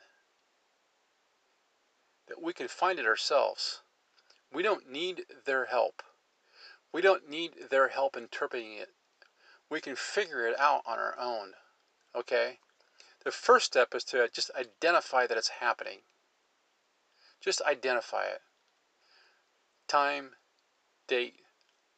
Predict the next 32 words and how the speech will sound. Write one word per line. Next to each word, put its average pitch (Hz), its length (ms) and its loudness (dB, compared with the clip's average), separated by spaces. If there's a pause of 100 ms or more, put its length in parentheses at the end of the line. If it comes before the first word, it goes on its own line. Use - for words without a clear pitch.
(240)
place, 110 560 2 (240)
and 123 120 -2
as 110 160 -6
much 123 360 -2 (120)
video 127 380 -2
as 117 220 -6
we 113 100 -6
can, 117 400 -6
and 117 100 -10
to 117 60 -8
make 131 240 -10
it 131 180 -8
as 113 400 -2 (1000)
available 135 560 2
to - 120 -8
the 120 60 -4
masses 117 520 2
as - 200 -4
possible, 113 500 -2
just 127 140 -4
to 127 120 -4 (140)
publicly 156 440 -2
distribute 127 500 -6
this 117 180 -2
thing 110 240 -8
where, 113 260 -2 (180)
wherever 127 400 2
we 123 100 -4
can 107 220 -14
get 110 160 -2
it 101 100 -10
to. 92 260 -6